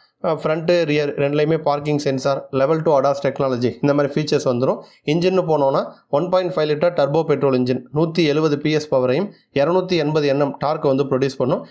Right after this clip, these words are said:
அதே மாதிரி ஒன் பாயிண்ட் ஃபைவ் லிட்டர்லேயே டீசல் இன்ஜின் வரும், நூத்தி பதினெட்டு பி எஸ் பவரையும், இருநூத்தி அறுபது எம், என் எம் டார்க் வந்து ப்ரொடியூஸ் பண்ணும். இப்போ இந்த காரோட பிரைஸ் வந்து பத்து புள்ளி ஐம்பது லட்சத்துல விற்பனைக்கு வரலாம் அப்படின்னு எதிர்பார்க்கப்படுது. Hyundai Creta, Maruti Grand Vitara,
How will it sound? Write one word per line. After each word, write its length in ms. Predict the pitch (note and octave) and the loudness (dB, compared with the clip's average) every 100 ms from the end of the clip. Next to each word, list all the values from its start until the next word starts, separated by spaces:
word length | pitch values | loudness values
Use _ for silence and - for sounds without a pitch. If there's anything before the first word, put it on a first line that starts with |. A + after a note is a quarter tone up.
| _ | _
அதே 180 | C#3+ D3+ | -4 0
மாதிரி 160 | F3 D#3+ | 2 2
ஒன் 220 | D3 F3 | 0 0
பாயிண்ட் 240 | F3+ F3 | -2 0
ஃபைவ் 180 | D3+ D3+ | -2 0
லிட்டர்லேயே 400 | D3 C#3+ C3+ F#3+ - _ | 0 0 0 -2 -6 _
டீசல் 300 | D3+ F#3 F3 | -2 0 2
இன்ஜின் 280 | D#3 C#3+ C#3+ | 0 2 2
வரும், 340 | B2+ B2 B2 _ | 2 0 -4 _
நூத்தி 260 | D#3+ E3+ F3+ | 0 2 0
பதினெட்டு 480 | D#3 D3 F3+ E3 | 0 0 0 0
பி 120 | D3 D#3+ | -2 -2
எஸ் 220 | D3+ - | 0 0
பவரையும், 360 | C#3 C3 F3+ G3+ - _ | 2 2 0 -4 -14 _
இருநூத்தி 420 | C#3+ F3+ F#3+ F#3+ | -2 0 0 2
அறுபது 400 | F3 C#3+ E3 D3 | 0 2 2 2
எம், 280 | C#3 D3 D3 | 2 0 -2
என் 200 | C#3 C#3 | -2 0
எம் 200 | D#3 A2 | 0 -2
டார்க் 260 | - D3 D#3+ | -2 -2 0
வந்து 240 | D3+ C3+ | -2 0
ப்ரொடியூஸ் 360 | D3 C3 C#3 - | 0 0 0 -2
பண்ணும். 280 | C3 D#3+ B3+ - - | -2 -2 -4 -16 -8
இப்போ 180 | - D3+ | -4 -2
இந்த 120 | D3 | 0
காரோட 300 | D3+ E3 F#3 | 0 0 2
பிரைஸ் 300 | F3 D#3 E3+ | 2 0 2
வந்து 360 | D#3 C#3 G3+ - _ | 2 2 0 -4 _
பத்து 320 | - D3 G3 | -4 0 -2
புள்ளி 200 | F#3 F3+ | 0 2
ஐம்பது 380 | E3 D3+ D#3 C#3+ | 2 2 2 2
லட்சத்துல 340 | C#3+ E3 E3 D#3+ | 0 0 0 2
விற்பனைக்கு 420 | C#3+ D#3+ D#3+ D3 | 0 0 -2 0
வரலாம் 340 | C3 C#3 C3 | 0 0 0
அப்படின்னு 240 | B2+ C#3 G#3 | 0 0 -2
எதிர்பார்க்கப்படுது. 880 | - C#3 D#3 D3 C3+ C3 A#2+ B2 G#3+ - - _ | -2 -2 0 -2 -2 -2 -2 0 -2 -4 -20 _
Hyundai 240 | D#3 E3 E3+ | -2 0 0
Creta, 400 | D3+ C#3+ D3 D3+ D3+ C#3+ | -2 -2 -2 -2 -2 -2
Maruti 300 | D3+ D#3 D3 | 0 -2 -2
Grand 300 | C3+ D3 C#3 | -2 0 -2
Vitara, 360 | B2+ C3+ D3 | 0 0 0